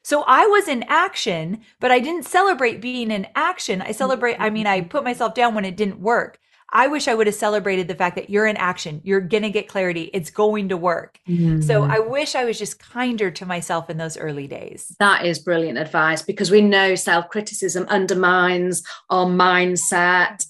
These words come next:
Speaker 2: and gives us anxiety and,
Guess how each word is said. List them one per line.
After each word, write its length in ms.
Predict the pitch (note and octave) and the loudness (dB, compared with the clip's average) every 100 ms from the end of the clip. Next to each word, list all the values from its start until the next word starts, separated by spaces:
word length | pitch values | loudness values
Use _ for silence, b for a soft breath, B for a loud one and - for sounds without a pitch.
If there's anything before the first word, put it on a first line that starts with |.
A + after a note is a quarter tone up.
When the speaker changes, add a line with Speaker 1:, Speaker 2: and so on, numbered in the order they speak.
| - | -4
Speaker 2:
and 400 | D#3+ E3 E3+ E3+ | -4 -2 -4 -4
gives 220 | E3+ - | -4 -2
us 80 | E3 | -4
anxiety 1040 | D3+ D#3+ G3+ A3+ A3+ A3+ A#3+ A3+ G#3+ G#3 | -4 0 4 6 4 4 2 4 6 6
and, 360 | F3 E3 E3+ F#3 | 4 2 -4 -8